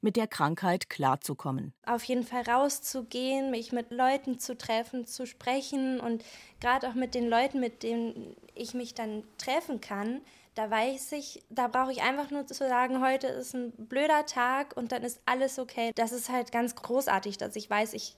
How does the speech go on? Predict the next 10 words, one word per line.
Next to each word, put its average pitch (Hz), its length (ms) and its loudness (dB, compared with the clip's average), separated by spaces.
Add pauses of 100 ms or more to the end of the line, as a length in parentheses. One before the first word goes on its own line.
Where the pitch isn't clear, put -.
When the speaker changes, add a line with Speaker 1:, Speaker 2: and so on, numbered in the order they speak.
Speaker 2:
kann 240 260 0
mich 240 140 -2
dann 220 160 0
einfach 220 240 -2
fallen 254 340 2
lassen 233 340 2
und 220 220 -2 (120)
das 214 140 -6
einfach 220 280 0
zulassen. 214 800 -2